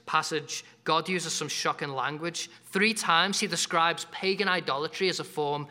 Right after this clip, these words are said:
of prostitution. He warns his people about whoring after the gods of the nations. Later on in Deuteronomy thirty-one, we read something similar. And the Lord said to Moses, "Behold,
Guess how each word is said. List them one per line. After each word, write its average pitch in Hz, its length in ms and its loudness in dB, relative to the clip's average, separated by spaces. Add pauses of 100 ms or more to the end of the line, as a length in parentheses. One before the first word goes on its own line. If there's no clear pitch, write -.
(240)
of - 140 -8
prostitution. 147 800 -8 (520)
He - 120 2
warns 202 380 2
his 220 140 -4
people 185 380 0
about 160 460 2
whoring 190 560 0
after 180 220 -2
the 151 100 -4
gods 143 520 0 (300)
of 147 160 0
the 151 80 -2
nations. 151 640 -6 (260)
Later 190 320 4
on 175 140 6
in 165 120 2
Deuteronomy 160 560 0
thirty-one, 156 600 0
we 180 80 0
read 151 220 -2
something 143 300 -8
similar. 151 420 -4 (840)
And 160 120 4
the 170 60 6
Lord 175 280 4
said 185 240 0
to 175 100 -2
Moses, 151 540 -2
"Behold, 160 600 -2